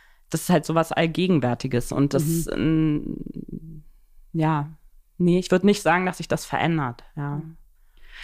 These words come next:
Speaker 2: Was ja an deiner Geschichte ein bisschen besonders ist, wenn wir es jetzt mit den, äh, bisherigen Geschichten, die wir gehört haben, vergleichen, ist, dass du in Anführungszeichen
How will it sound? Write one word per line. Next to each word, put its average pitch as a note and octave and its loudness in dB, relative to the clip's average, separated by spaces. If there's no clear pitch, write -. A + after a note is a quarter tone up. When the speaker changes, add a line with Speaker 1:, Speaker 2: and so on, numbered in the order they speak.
Speaker 2:
Was F3+ 2
ja F#3 4
an F3 2
deiner E3+ 4
Geschichte G3+ 2
ein F3 0
bisschen F3+ 0
besonders F3 2
ist, F#3 -4
wenn F3 2
wir F3 4
es E3 -2
jetzt - -4
mit F3 -4
den, E3 2
äh, E3 -2
bisherigen F#3+ 2
Geschichten, F3 -2
die E3+ 0
wir E3 2
gehört E3+ 2
haben, F3+ -4
vergleichen, F3 0
ist, G#3+ 0
dass G#3 0
du A3 2
in G3 4
Anführungszeichen G3+ 2